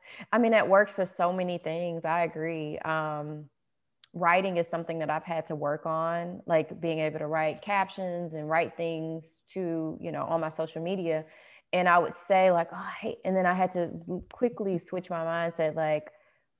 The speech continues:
"I don't hate it," you know, like, "I embrace it," or, "I'm a great writer," you know, and it took so much pressure off of myself. And then things just started to flow a little bit better. So it works like that. And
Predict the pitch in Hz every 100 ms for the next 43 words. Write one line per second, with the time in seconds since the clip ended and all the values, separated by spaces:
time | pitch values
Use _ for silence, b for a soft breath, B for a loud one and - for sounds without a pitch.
0 | _ _ - 190 202 175 160 165 185 208
1 | - - 185 175 170 175 175 160 156 -
2 | _ _ - 175 180 175 170 175 180 -
3 | 151 - 170 170 165 165 165 B B 180
4 | 185 175 185 208 175 135 90 - - 185
5 | 185 - 202 202 - 240 - 202 196 190
6 | - - 185 185 190 170 165 170 180 170
7 | 160 160 170 170 180 175 175 170 170 B
8 | B _ 220 220 220 202 202 202 190 185
9 | - 180 - 185 190 175 170 165 165 -
10 | 160 156 156 156 170 - 214 220 233 233
11 | 202 190 190 175 160